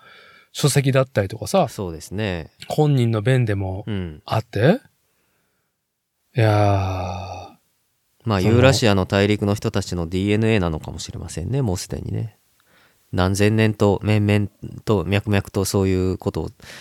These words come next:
Speaker 2: 繰り返してきたわけですから、ユーラシアの人たちは。
Speaker 1: まあ、結局侵略される恐れがあるんだったら、力強い、その、当主に導かれていた方が安心、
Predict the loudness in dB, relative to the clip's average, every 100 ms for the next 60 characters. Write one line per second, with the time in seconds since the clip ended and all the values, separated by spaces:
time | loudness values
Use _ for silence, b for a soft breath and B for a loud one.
0 | B B -4 -2 -2 -2 0 2 2 0
1 | -6 -8 -10 -10 -2 0 2 0 0 2
2 | 2 2 2 0 0 -4 -4 -4 0 2
3 | 2 2 2 2 0 0 0 2 2 2
4 | 2 2 4 2 2 2 2 2 2 4
5 | 2 0 B B B -4 0 2 2 2
6 | 2 4 4 4 4 4 4 2 2 0
7 | 0 0 -2 0 2 2 0 0 0 0
8 | 0 2 2 4 2 2 -2 -2 2 0
9 | 2 0 0 0 -2 -2 -4 -2 0 0
10 | 2 2 2 2 0 0 -2